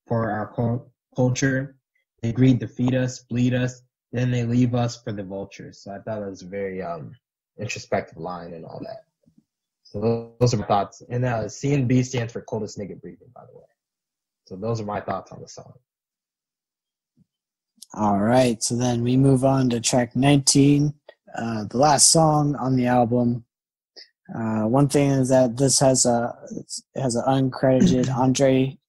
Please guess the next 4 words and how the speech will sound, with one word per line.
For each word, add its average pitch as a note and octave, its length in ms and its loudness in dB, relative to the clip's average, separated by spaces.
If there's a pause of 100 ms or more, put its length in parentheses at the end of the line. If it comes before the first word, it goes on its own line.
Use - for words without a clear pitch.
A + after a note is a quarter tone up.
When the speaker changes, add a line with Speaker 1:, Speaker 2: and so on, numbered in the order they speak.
Speaker 2:
three C3 200 4
thousand, C#3 880 2 (240)
Speaker 1:
Yeah. G#2+ 400 -4
Speaker 2:
um, C3 720 -4